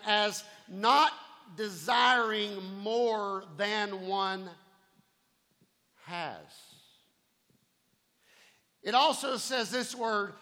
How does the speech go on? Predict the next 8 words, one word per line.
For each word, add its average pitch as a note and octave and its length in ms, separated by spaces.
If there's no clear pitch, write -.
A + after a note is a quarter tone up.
satisfied. F#3+ 1300
I C#4 280
really G#3+ 220
like G3+ 280
this. G3+ 540
It's G3 280
living A#3+ 720
in G3+ 440